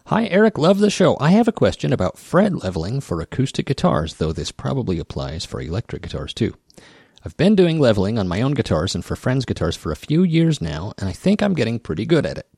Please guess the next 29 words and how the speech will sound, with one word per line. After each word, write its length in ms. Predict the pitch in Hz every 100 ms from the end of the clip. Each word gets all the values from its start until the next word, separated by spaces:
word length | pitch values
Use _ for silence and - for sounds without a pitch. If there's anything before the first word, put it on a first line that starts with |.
| -
However, 360 | - 165 160 - _ _ -
I 60 |
still 300 | 90 - 151
have 180 | 151 107
issues 380 | - - 87 -
getting 240 | 92 87
the 100 | 87
first 540 | - - 254 294 - -
fret 520 | - 202 117 - -
leveled 400 | 147 143 107 123
to 100 | 107
the 100 | 107
same 300 | - 107 117
amount 340 | 127 95 101 -
as 100 | 110
the 180 | 123 -
others. 440 | 147 151 82 - - _ _ _ _ -
My 100 | 98
technique 600 | - 180 - 107 95 - _ _ _ _ - _ _
is 340 | 90 78 95 - - _ _ _ -
to 100 | 98
get 180 | 110 -
the 100 | 95
neck 280 | 104 143
flat, 540 | - - 95 95 - - _ _ _ _ _ _ _ -
Sharpie 400 | - 104 - 127
the 80 |
fret 280 | 120 123 -
tops, 440 | - 80 - -